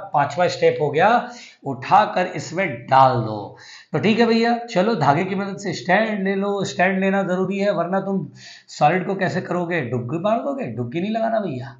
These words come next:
तो stand से ये solid को ऐसे करके डाल दिया, चलो भाई, और छोड़ दिया थोड़ी देर के लिए कि रहने दो,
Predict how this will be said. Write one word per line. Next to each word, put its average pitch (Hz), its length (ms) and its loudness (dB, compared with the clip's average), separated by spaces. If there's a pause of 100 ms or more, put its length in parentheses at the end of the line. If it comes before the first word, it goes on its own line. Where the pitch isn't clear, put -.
(540)
तो 165 160 2
stand 180 420 2
से 202 160 0 (500)
ये 156 120 6
solid 160 360 2
को 226 300 2
ऐसे 143 260 0
करके 143 300 -2
डाल 104 240 -2
दिया, 95 240 -14 (120)
चलो 147 320 0
भाई, 95 220 -10 (540)
और 190 160 8
छोड़ 247 260 10
दिया 247 220 8
थोड़ी 220 220 6
देर 208 180 4
के 196 80 -4
लिए 196 140 2
कि 165 140 0
रहने 214 360 4
दो, 143 160 0